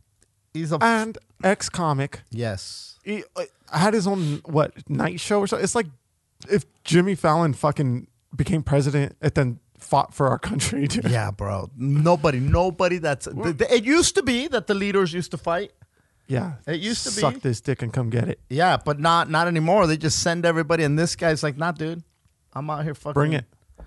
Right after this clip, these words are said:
Speaker 1: Bring it, bitches." And they're holding the Russians back. <laughs> Now, did you see everybody in Texas dumping out the f-, Russian vodka?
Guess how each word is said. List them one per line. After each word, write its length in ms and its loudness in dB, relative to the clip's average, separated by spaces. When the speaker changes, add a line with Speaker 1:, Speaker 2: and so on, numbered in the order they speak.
Speaker 1:
Bring 260 -2
it, 180 -8
bitches." 520 -4
And 140 0
they're 100 6
holding 320 2
the 80 -2
Russians 360 -2
back. 360 -10
<laughs> 60 -10
Now, 120 2
did 220 -2
you 80 2
see 180 0
everybody 300 2
in 80 2
Texas 400 0
dumping 320 2
out 160 4
the 80 2
f-, 680 -16
Russian 380 2
vodka? 400 0